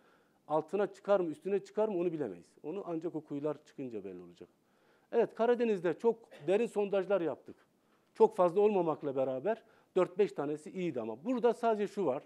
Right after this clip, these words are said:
benim de zaten eleştirim o günlerde oydu. Karadeniz'de ve Akdeniz'de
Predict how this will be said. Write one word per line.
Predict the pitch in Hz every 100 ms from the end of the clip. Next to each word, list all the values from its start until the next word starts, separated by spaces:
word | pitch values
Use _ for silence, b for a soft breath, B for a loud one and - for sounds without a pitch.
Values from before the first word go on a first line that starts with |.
| _
benim | 165 185
de | 160
zaten | 165 151 160
eleştirim | 165 156 - 160 160
o |
günlerde | 147 160 156 151 151
oydu. | 170 135 156 - b b b b b
Karadeniz'de | 170 220 190 160 139 151 196
ve | 185
Akdeniz'de | 208 202 143 120 104 117 175